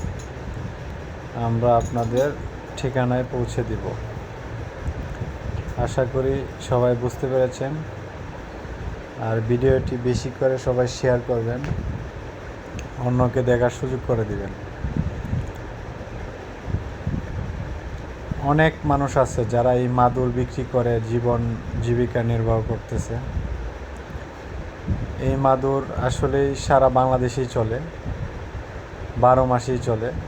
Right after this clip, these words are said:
এই মাদুর নিত্য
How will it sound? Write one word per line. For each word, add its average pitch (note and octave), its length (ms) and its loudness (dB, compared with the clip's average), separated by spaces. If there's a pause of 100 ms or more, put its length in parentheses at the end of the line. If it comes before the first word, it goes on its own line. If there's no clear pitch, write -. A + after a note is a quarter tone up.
(760)
এই C3 80 0 (100)
মাদুর B2+ 360 4 (1600)
নিত্য - 380 0